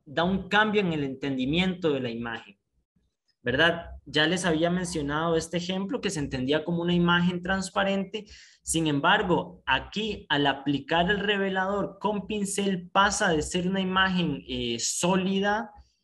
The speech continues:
rígida, a una imagen con mucho movimiento, es decir, opaca, con más,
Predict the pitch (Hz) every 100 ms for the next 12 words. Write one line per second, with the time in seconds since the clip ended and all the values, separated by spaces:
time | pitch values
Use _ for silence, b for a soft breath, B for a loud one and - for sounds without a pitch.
0 | _ - 139 202 - 226 226 226 - 156
1 | 175 180 180 185 185 165 143 160 208 -
2 | 175 139 135 127 131 120 113 - 113 117
3 | 135 147 190 175 175 147 143 139 123 110
4 | 127 127 131 143 147 -